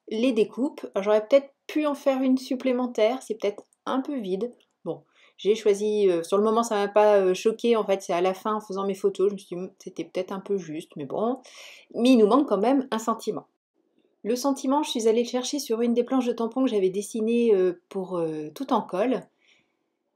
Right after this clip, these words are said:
C'était la planche, euh, éléphant, je, de mémoire elle n'est plus disponible, depuis un petit moment d'ailleurs, et le sentiment dit, « N'oublie jamais que tu es formidable ».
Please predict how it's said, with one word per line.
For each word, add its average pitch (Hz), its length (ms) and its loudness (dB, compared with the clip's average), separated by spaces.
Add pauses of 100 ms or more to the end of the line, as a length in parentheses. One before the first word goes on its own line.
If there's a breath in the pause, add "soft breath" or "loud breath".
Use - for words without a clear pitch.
(120)
C'était 220 360 2
la 208 100 6
planche, 220 480 -4
euh, 185 580 2
éléphant, 285 840 0
je, 214 180 -14
de 185 260 -4
mémoire 226 500 4
elle 196 140 4
n'est 196 100 2
plus 208 200 -4
disponible, 202 680 -4
depuis 156 240 -12
un 139 40 -12
petit 143 200 -16
moment 165 280 -10
d'ailleurs, 202 480 -4 (600 soft breath)
et 233 360 4
le 240 200 4
sentiment 247 540 -2
dit, « 233 260 2
N'oublie 208 300 2
jamais 220 320 2
que - 100 -20
tu - 140 -4
es 254 80 2
formidable ». 165 680 -6